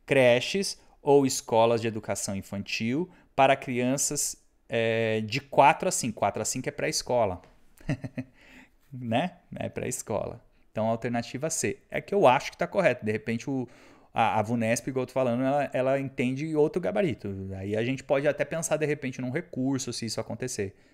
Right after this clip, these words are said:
tá? É, a trinta e seis eu coloquei C, mas artigo trinta e dois, ele fala, ensino fundamental obrigatório com nove anos, beleza, até aqui tudo bem.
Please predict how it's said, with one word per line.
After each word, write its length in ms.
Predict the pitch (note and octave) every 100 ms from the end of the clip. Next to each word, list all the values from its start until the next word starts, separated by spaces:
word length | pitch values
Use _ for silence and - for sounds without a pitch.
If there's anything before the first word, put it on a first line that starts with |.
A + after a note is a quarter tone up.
| _
tá? 300 | - G2 - _ _ _ _ _ _ _ _ _
É, 640 | - C3+ C3 B2+ B2 B2 - _ _ _ _ _ _ _ _ - _
a 120 | C3
trinta 420 | B2 C#3+ C3+ C3+ C#3+
e 200 | B2+ A2+
seis 320 | - B2+ A#2
eu 80 | A#2
coloquei 320 | A#2 G#2+ G#2
C, 400 | - - F#3+ G#3 - _ -
mas 300 | B2 G#2 F#2+
artigo 320 | G2 B2+ A2
trinta 300 | B2 B2 B2+
e 40 |
dois, 320 | A2 A2 C3
ele 120 | C3 -
fala, 160 | G#2+
ensino 360 | G#2 - - A3
fundamental 600 | G#3+ F3+ D#3 C3+ D#3+ D3
obrigatório 640 | F3 F3 E3 C3+ - D#3 C3+
com 240 | - D#3+ -
nove 760 | B2+ B2 A#2 D3+ G#3 F#3 D3
anos, 280 | G#2 G2+ D3+
beleza, 420 | - A#2 G2+ A2+
até 120 | A2 G2+
aqui 160 | -
tudo 180 | - G#2
bem. 360 | G2 G2+ G#2